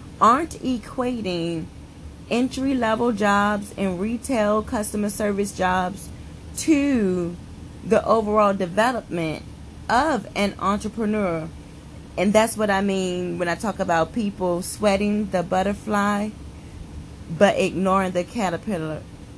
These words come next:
caterpillar as that relates to retail. You know, not, how do I say, feeling like you're making any steps toward what your real dreams are, 'cause I know a lot of people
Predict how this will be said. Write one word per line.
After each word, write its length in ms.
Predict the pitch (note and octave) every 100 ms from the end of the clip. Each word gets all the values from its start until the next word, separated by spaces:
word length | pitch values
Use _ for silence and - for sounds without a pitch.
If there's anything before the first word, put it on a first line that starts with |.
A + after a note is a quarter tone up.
| -
caterpillar 640 | - A3+ F#3 - F3+ E3 C#3+ -
as 320 | F3 F#3+ F#3+ -
that 220 | E3+ -
relates 640 | E3+ E3 E3 D#3+ - - -
to 140 | - E3+
retail. 640 | E3 D#3 - - - - - - - - - - - - -
You 160 | A3
know, 300 | A3 G#3 F#3+
not, 560 | F#3+ G3 G3+ G#3+ A3 F#3+ - - - - - - -
how 140 | - G#3+
do 140 | G3+
I 80 | G3
say, 340 | G3+ G#3 F3
feeling 800 | - - A3+ A#3 A#3 A#3+ A#3+ A3+
like 300 | G#3 G#3 -
you're 420 | G#3+ G3+ G3 G3 G3 - - - -
making 720 | F#3+ A3+ A3+ A3+ A#3 G#3+ -
any 440 | - A3 A3+ G#3+ G#3
steps 540 | - G#3+ G#3+ G3+ -
toward 420 | A#3+ G3 G#3 F#3+
what 260 | F#3 F3+ -
your 180 | F#3 E3+
real 560 | D#3+ F3+ G#3 A#3 A#3+
dreams 540 | A#3 A3 A3+ A3+ A#3 G#3
are, 360 | - G#3 G#3+
'cause 160 | A#3+ A3+
I 100 | F#3+
know 140 | G#3
a 40 | F#3+
lot 200 | G3 G#3+
of 100 | A#3
people 420 | A#3+ G#3 F#3+ F#3+